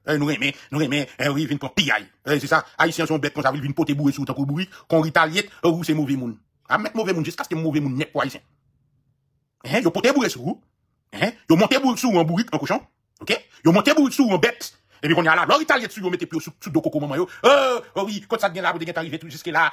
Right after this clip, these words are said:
Quand ça vient là, vous devez côté, là. Vous faites sport, calambé. Pas fouiller, pio, ou, vous fouiller, pio. Yo sous moun, yo en grand,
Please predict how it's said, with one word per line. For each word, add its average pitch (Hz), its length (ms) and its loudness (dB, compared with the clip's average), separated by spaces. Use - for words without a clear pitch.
Quand 220 80 -6
ça 196 80 -12
vient 180 240 -10
là, 170 220 -6
vous 147 80 -14
devez 170 120 -12
côté, 165 440 -14
là. 160 160 0
Vous - 80 -20
faites 143 160 -6
sport, 170 180 -6
calambé. 127 220 -6
Pas 143 120 -4
fouiller, 151 200 -4
pio, 180 180 0
ou, 156 140 -4
vous 139 320 -8
fouiller, 127 120 -10
pio. 113 200 -10
Yo - 60 -10
sous 175 160 -4
moun, 262 220 4
yo - 60 0
en 175 80 4
grand, 226 220 4